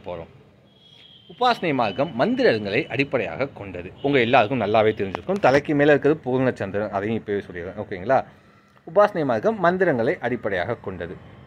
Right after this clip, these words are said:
பலரும் ஒரு குருநாதர்கிட்ட தீட்சை வாங்கி அந்த மந்திரத்தை விடாம தொடர்ந்து ஜபம் பண்ணிக்கிட்டே வருவாங்க மந்திர சித்திக்காக. இதுல எல்லாருக்குமே மந்திரம் சித்தியாகுதா அப்படின்னு கேட்டீங்கன்னா, கண்டிப்பாக இல்லை என்பதே எனது பதில். காரணம் என்னன்னு கேட்டீங்கன்னா,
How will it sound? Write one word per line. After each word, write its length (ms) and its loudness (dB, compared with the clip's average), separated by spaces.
பலரும் 340 8
ஒரு 100 8
குருநாதர்கிட்ட 580 4
தீட்சை 340 2
வாங்கி 280 2
அந்த 160 2
மந்திரத்தை 500 0
விடாம 520 2
தொடர்ந்து 360 2
ஜபம் 300 2
பண்ணிக்கிட்டே 480 2
வருவாங்க 380 2
மந்திர 360 2
சித்திக்காக. 580 -6
இதுல 200 4
எல்லாருக்குமே 480 6
மந்திரம் 400 4
சித்தியாகுதா 540 4
அப்படின்னு 220 2
கேட்டீங்கன்னா, 220 -2
கண்டிப்பாக 640 0
இல்லை 380 2
என்பதே 360 2
எனது 240 0
பதில். 280 -4
காரணம் 480 4
என்னன்னு 260 0
கேட்டீங்கன்னா, 400 -4